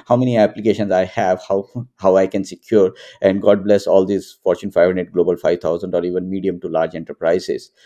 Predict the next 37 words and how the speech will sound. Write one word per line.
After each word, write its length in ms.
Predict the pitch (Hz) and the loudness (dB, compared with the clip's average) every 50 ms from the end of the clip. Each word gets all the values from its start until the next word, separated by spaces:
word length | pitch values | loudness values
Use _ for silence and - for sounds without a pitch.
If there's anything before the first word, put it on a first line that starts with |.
| - _ _ _ | -20 _ _ _
So 100 | - 117 | -4 0
that 160 | 110 - - | 2 4 4
is 140 | 160 - 127 | 2 2 2
one 200 | 131 131 127 127 | 2 2 2 0
thing. 240 | 127 131 123 120 113 | -2 -4 -4 -4 -4
We 140 | 113 113 101 | -4 -4 -2
have 220 | 104 101 95 - - | -2 -4 -4 -4 -6
all 280 | - 85 95 110 143 147 | -4 -2 0 0 0 -2
these 220 | 147 156 151 - | -2 -6 -8 -8
tools 400 | - - 127 113 107 107 107 107 - | -6 -2 0 0 0 -2 -4 -6 -8
which 160 | 110 104 - | -6 -2 -2
are 80 | 98 | -2
generating 580 | 98 92 98 98 98 101 110 110 104 110 110 104 | -2 -4 -8 -8 -2 0 0 0 0 0 -4 -4
a 60 | 101 | -4
whole 260 | 95 - - 117 120 | -4 -2 0 0 0
bunch 300 | 123 113 113 110 104 - | 0 -2 -4 -6 -4 0
of 160 | 110 104 101 - _ _ _ - _ _ | 0 0 0 -2 _ _ _ -20 _ _
false 260 | - 92 90 92 87 - | 0 2 2 2 2 -2
positive, 580 | - 82 82 80 82 87 - - 98 117 120 _ _ | -2 -2 -2 0 -2 -4 -4 -2 -2 -2 -4 _ _
and 220 | - 110 98 90 - _ _ _ | -12 -10 -10 -10 -12 _ _ _
companies 400 | - 117 110 95 - - 120 101 | -6 -6 -6 -6 -6 -6 -4 0
have 180 | 110 104 104 104 - - - _ | 0 0 0 0 -6 -20 -14 _
hundreds 400 | - 107 110 113 127 127 123 123 | -2 0 2 4 4 4 4 2
and 120 | 117 107 | -2 -2
thousands 400 | - - 90 98 98 110 107 104 107 | 0 2 2 2 2 0 -2 0 -2
of 180 | 90 - - _ _ _ _ _ - | -2 -4 -6 _ _ _ _ _ -4
application 480 | 98 92 - 113 - 113 104 - 110 | -4 -4 -4 -4 -4 -4 -4 -4 -4
security 440 | 107 107 104 - 104 87 87 98 92 | -8 -10 -8 -4 -4 -4 -4 -4 -6
vulnerabilities. 640 | 76 76 80 85 95 98 92 - 60 52 - - _ _ _ _ _ _ _ _ _ _ _ _ _ - | -6 -6 -6 -6 -8 -8 -10 -12 -14 -16 -16 -20 _ _ _ _ _ _ _ _ _ _ _ _ _ -6
Number 260 | - 95 92 92 95 | -2 0 0 2 0
two, 420 | 90 - - 107 110 143 180 - _ _ | -2 0 0 0 0 0 -2 -6 _ _
the 140 | - 104 | -6 -4
main 260 | 98 98 110 123 143 143 | -2 -2 -2 -4 -4 -2
problem 340 | - 120 117 120 135 135 | 0 0 0 0 0 -2
here 300 | 127 120 139 131 113 107 | -2 -2 0 2 4 4
is 200 | 104 101 101 - | 4 2 0 -2
that 260 | - 104 98 92 - | 0 -2 -2 -2 -2